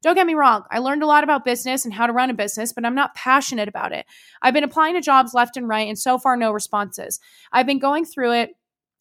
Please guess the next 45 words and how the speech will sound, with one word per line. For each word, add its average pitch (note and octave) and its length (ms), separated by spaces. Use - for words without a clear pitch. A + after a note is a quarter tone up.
personally A#3+ 580
as A3+ 160
well. G3+ 340
My A3+ 160
cat B3+ 280
just D4+ 180
passed C4 280
away B3 200
in A3+ 60
my A#3 160
arms G#3+ 340
on G#3+ 240
August G#3+ 380
twenty-third. A3+ 580
Oh, A#3+ 100
I'm - 220
so - 260
sorry. D#4+ 600
He D#4+ 140
was D4+ 200
eleven, C4 440
having B3 300
heart A#3+ 280
failure A#3+ 360
and A#3 100
had A3 180
fluid A#3+ 360
around A3 380
his - 200
lungs, G#3 380
and - 120
he A3 80
took A#3 200
his A#3+ 160
last A3 420
breath A#3 300
in A3 120
my A3 160
arms, G#3 360
and G#3+ 120
I G#3+ 60
haven't A3+ 400
been A3 140
okay G#3 340
since. - 440